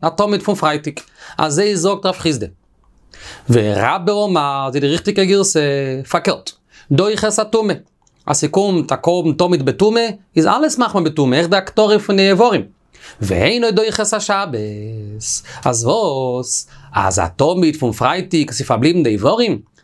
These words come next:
דאס איז מען נישט מקטיר שבת. דאס אלעס ליגט אין ערשטן גאנג פאר רשי, וואס רש"י איז מסכים מיט דעם.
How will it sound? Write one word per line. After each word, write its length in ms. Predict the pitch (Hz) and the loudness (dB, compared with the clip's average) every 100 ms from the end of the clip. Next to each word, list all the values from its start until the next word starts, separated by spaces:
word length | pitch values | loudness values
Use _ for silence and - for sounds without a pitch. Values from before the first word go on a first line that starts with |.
| _ | _
דאס 260 | 127 240 247 | -2 0 0
איז 80 | 208 | 0
מען 120 | 196 | 0
נישט 160 | 190 190 | 0 0
מקטיר 340 | 185 180 185 | -2 0 -2
שבת. 360 | 165 123 117 117 - - _ _ _ _ - | 0 -2 -2 -6 -8 -10 _ _ _ _ -2
דאס 200 | 220 208 | 0 2
אלעס 380 | 196 208 202 190 | 0 0 0 0
ליגט 120 | 170 | 0
אין 80 | 160 | 2
ערשטן 340 | 185 180 170 | 0 2 2
גאנג 200 | 151 165 | 2 2
פאר 160 | 151 156 | -2 0
רשי, 280 | 180 190 170 | 2 0 0
וואס 180 | 151 160 | -2 0
רש"י 300 | 175 160 160 | 0 0 -2
איז 240 | 156 139 | 0 2
מסכים 340 | 143 131 - | 2 2 -4
מיט 100 | 101 | -4
דעם. 100 | 87 | -6